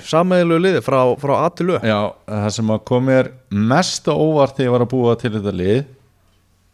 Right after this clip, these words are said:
Speaker 1: Mm.
Speaker 2: er hvað það var ótrúlega auðvelt að búa til þetta lið.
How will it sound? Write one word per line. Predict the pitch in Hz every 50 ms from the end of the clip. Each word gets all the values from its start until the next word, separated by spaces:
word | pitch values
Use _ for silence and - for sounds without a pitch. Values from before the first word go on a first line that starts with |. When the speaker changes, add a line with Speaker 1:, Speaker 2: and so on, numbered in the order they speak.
| _ _ -
Speaker 1:
Mm. | 107 101 95 101
Speaker 2:
er | 107 120 123 117 - - - - _ _
hvað | - 117 117 117
það | 117 117
var | 117 120 117 - - _ _ _ _ _ _ _ _ _ _ _ _ _ _ _ _ _ _ -
ótrúlega | 143 160 170 185 196 196 185 - - 151 139 131 135 120 139
auðvelt | 151 175 180 147 113 101 -
að | - 110
búa | 110 120 110 101
til | - 107
þetta | 98 95 90 104 98
lið. | 87 80